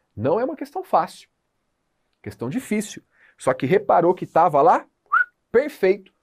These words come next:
no nosso quadrinho. Então lembre-se, o executivo tem a função administrativa e a função de governo de forma típica. Função de governo, esse problema não é meu, cara. É direito constitucional. Nosso problema aqui é a função administrativa, que é aquela função técnica,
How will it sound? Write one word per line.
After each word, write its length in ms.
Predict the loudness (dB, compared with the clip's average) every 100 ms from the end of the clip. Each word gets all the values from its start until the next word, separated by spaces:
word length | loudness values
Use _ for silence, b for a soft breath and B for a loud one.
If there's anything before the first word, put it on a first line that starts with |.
| _
no 80 | -4
nosso 240 | -2 -2
quadrinho. 440 | -2 0 0 -6 -10 b b -16
Então 260 | 0 2
lembre-se, 400 | 4 2 -2 -2
o 40 | -2
executivo 600 | -2 -4 -8 -4 -6 -4
tem 180 | -10 -10
a 40 |
função 360 | -12 -14 -10 -10
administrativa 840 | -8 -12 -10 -10 -10 -8 -6 -2
e 40 |
a 80 | -2
função 320 | -4 -8 -6
de 80 | -2
governo 560 | 2 2 2 -2 -4 -6
de 100 | -6
forma 300 | -4 -2 -4
típica. 500 | -6 -8 -8 -16 -20 _ _
Função 300 | -12 0 0
de 80 | 2
governo, 600 | 2 2 2 2 0 -10 _
esse 120 | _ _
problema 420 | -4 -2 -2 -4
não 260 | -6 -6
é 60 | -6
meu, 240 | -4 -6
cara. 320 | -6 -10 -12 -16 _ _
É 60 | -10
direito 360 | -6 -6 -6
constitucional. 640 | -10 -12 -4 -4 -2 -4 b b
Nosso 300 | -6 -6 -6
problema 320 | -4 -4 -4 -6
aqui 160 | -4
é 40 | -4
a 40 |
função 580 | -4 -16 -8 -6 -6 -6
administrativa, 1120 | -6 -4 -4 -6 -8 -6 -8 -6 -6 -6 -10 b b b
que 80 | -4
é 20 |
aquela 260 | -2 0 -2
função 600 | -4 -12 -10 -8 -8 -8 _
técnica, 600 | -2 -2 -2 -12 -12 -14